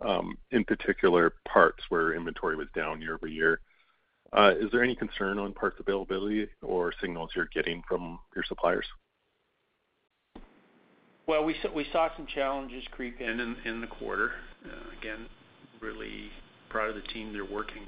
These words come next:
Speaker 2: very aggressively with our supply partners to monitor those demand signals and planning, or repair planning schedules. So we'll, we'll see how things play out here, but it is at the forefront of, uh, heightened focus.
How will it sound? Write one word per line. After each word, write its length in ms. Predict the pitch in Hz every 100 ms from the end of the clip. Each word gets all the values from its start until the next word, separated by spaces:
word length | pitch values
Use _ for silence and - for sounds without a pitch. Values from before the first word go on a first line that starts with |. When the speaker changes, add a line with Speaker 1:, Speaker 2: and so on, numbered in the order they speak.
| -
Speaker 2:
very 340 | - 110 107 101
aggressively 640 | 95 104 104 107 107 101
with 180 | 101 104 107
our 160 | 104 98 -
supply 220 | - 107 101
partners 400 | 104 101 101 98 - - 104
to 260 | 98 98 - - - - - - - -
monitor 540 | 104 110 107 - 110
those 220 | 101 98 - -
demand 360 | 98 101 113 110 -
signals 420 | 107 101 92 101 - - - - -
and 180 | 98 92 - -
planning, 340 | 113 120 107 87 -
or 60 | 101
repair 420 | 98 - - 117
planning 460 | - - 113 113 104 -
schedules. 380 | 90 90 92 110 - - - - - - - - _ _ _ - - -
So 320 | 117 107 107 110 -
we'll, 160 | 127 -
we'll 160 | 120 123
see 120 | 139
how 220 | 113 117 -
things 200 | 113 104 -
play 200 | - 104
out 120 | 104 101
here, 240 | 107 95
but 160 | 101 98
it 140 | 101
is 200 | 104 98 104
at 120 | 101
the 80 | - -
forefront 540 | 104 101 - 107 101 - - - -
of, 140 | 95 - 107
uh, 60 | 104 -
heightened 280 | 110 101 - -
focus. 340 | 104 - 92